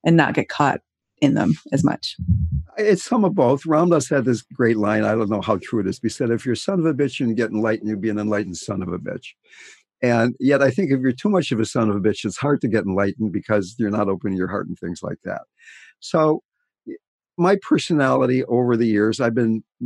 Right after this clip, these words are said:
Speaker 2: meditating since the nineteen sixties, has gotten less quirky, but I'm still, I'm still this neurotic guy. I just don't care about it anymore. That's not who I am. That's just,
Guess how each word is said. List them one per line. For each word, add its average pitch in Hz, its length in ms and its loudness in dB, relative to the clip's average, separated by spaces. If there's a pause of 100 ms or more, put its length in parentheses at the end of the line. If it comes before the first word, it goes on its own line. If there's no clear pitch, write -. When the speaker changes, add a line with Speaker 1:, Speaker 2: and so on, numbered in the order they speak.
(140)
Speaker 2:
meditating 117 540 0
since - 280 -6
the 117 60 -4
nineteen 104 440 -2
sixties, 98 580 -6
has 110 160 -6
gotten 120 440 0 (360)
less 127 260 0
quirky, 117 640 -4 (560)
but 165 440 2
I'm 160 180 2
still, 214 540 2 (100)
I'm 139 140 0
still 208 240 -2
this 180 180 2
neurotic 143 380 0
guy. 160 260 -2
I 135 120 2
just 160 220 -2
don't 165 200 0
care 196 200 -2
about 151 220 2
it 98 60 0
anymore. 107 240 -2
That's 151 180 -2
not 165 180 2
who 156 160 -2
I 143 120 0
am. 120 320 -4
That's - 180 -2
just, - 320 -2